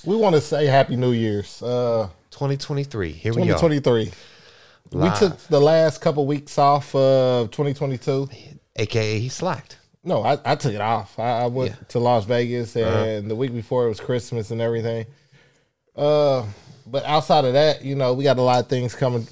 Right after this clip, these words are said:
Speaker 1: to y'all this year. We have a lot more liquors coming. We have a lot more opinions coming. Uh,
Speaker 2: A lot more.
Speaker 1: yeah, we're
Speaker 2: We're
Speaker 1: gonna
Speaker 2: doing this collaboration with Peanut Wine and Spirits here, local in K C.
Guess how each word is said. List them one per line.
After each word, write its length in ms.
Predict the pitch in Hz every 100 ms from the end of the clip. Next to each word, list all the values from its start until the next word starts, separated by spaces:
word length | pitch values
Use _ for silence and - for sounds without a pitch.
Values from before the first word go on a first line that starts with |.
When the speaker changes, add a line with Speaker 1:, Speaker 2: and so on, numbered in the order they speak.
| -
Speaker 1:
to 140 | - 131
y'all 200 | 127 117
this 280 | 120 110 127
year. 300 | 127 127 123
We 80 | 123
have 200 | 120 113
a 60 |
lot 220 | 113 120 117
more 160 | 120
liquors 400 | 117 127 131 123
coming. 400 | - 143 131 127
We 100 | 120
have 180 | 117 117
a 40 | 110
lot 240 | 117 113
more 180 | 117 110
opinions 480 | - 143 131 127 -
coming. 400 | 139 127 123 120 _ _ _ _ _ _
Uh, 440 | 127 127 131 123 117
Speaker 2:
A 20 |
lot 220 | 101 107
more. 300 | 92 92 71 - -
Speaker 1:
yeah, 340 | 139 135 104 101
we're 120 | 123
Speaker 2:
We're 60 |
Speaker 1:
gonna 180 | 143 139
Speaker 2:
doing 160 | 113 107
this 180 | 101 -
collaboration 800 | 120 113 107 104 104 - 104 95
with 160 | 87
Peanut 260 | - 127 110
Wine 180 | 110 104
and 100 | 95
Spirits 380 | - 110 101 -
here, 160 | 117
local 320 | 107 104 107
in 60 | 101
K 200 | 101 98
C. 300 | - 101 95